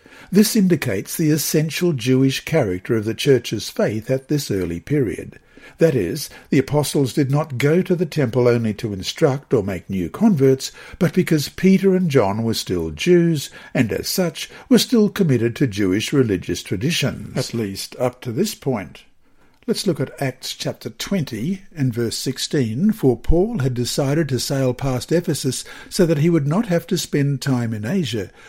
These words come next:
for he was hurrying to be at Jerusalem, if possible, on the day of Pentecost. And Acts chapter twenty-one, verses seventeen to twenty-six.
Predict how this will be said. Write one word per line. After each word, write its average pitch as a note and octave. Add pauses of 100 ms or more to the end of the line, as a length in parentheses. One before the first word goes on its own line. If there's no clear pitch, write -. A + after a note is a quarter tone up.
for D#3
he D3+
was C3
hurrying F3+
to C3+
be B2
at -
Jerusalem, C#3 (100)
if -
possible, C#3 (380)
on D3
the D#3
day F#2
of -
Pentecost. A#2 (500)
And E3
Acts G#2+
chapter -
twenty-one, A2+
verses A#2+
seventeen C#3+
to C#3
twenty-six. D#3+